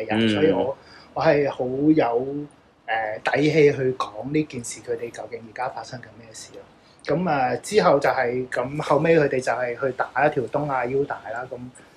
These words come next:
Speaker 1: 咁當呢件事一，佢哋一拍板定案，其實，呃，都預期到嘅故事嘅走向，即係不，
Speaker 2: 嗯。
Speaker 1: 不論佢，呃，贏或輸，
Speaker 2: 嗯。
Speaker 1: 都，都足以講，講清楚好多關於，呃，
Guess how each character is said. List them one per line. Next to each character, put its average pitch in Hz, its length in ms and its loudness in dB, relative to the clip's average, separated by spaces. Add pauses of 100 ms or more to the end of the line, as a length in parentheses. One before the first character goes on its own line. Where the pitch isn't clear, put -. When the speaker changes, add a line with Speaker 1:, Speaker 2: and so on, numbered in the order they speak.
(100)
Speaker 1:
咁 147 300 2
當 185 220 8
呢 185 60 8
件 160 200 -2
事 131 180 -12
一， 131 100 2
佢 - 640 2
哋 131 120 2 (120)
一 156 60 0 (200)
拍 135 200 0
板 107 360 -8 (220)
定 123 100 0 (120)
案， 113 260 -2 (180)
其 120 140 -10
實， 120 100 -8 (260)
呃， 107 100 -8 (100)
都 160 100 2
預 127 180 -4
期 107 200 -10
到 104 80 -8 (160)
嘅 107 260 -4 (320)
故 131 160 -4
事 117 180 -10
嘅 113 120 -10
走 104 220 -10
向， 110 160 -8
即 143 80 -8
係 110 160 -2
不， - 80 -4
Speaker 2:
嗯。 - 40 -4 (140)
Speaker 1:
不 - 80 6
論 160 160 6
佢， 135 220 -4 (260)
呃， 117 140 0
贏 110 280 -8 (160)
或 120 140 -8
輸， 143 480 -4
Speaker 2:
嗯。 123 340 2 (200)
Speaker 1:
都， 160 260 6 (320)
都 175 160 4
足 - 240 -6
以 123 420 -4
講， - 140 -4 (560)
講 117 220 -2
清 165 200 -4
楚 147 100 0
好 117 140 0 (140)
多 131 320 0 (220)
關 131 260 0
於， 131 240 -2
呃， 110 80 -10